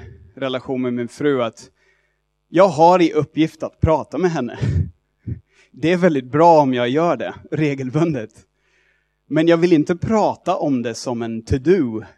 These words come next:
eller en task eller en uppgift på det sättet. Det blir ganska tråkigt då. Att jag lägger in det på Trello eller på to-do-listan eller liksom en påminnelse på mobilen. Prata med din fru.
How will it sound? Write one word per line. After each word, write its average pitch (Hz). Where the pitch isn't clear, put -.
eller 135
en 127
task -
eller 131
en 127
uppgift -
på 143
det 127
sättet. 165
Det 139
blir 180
ganska 120
tråkigt 160
då. -
Att 160
jag 156
lägger 156
in 175
det 143
på 127
Trello 151
eller 123
på 135
to-do-listan 143
eller 123
liksom 127
en 135
påminnelse 143
på 135
mobilen. 123
Prata 156
med 151
din 131
fru. 160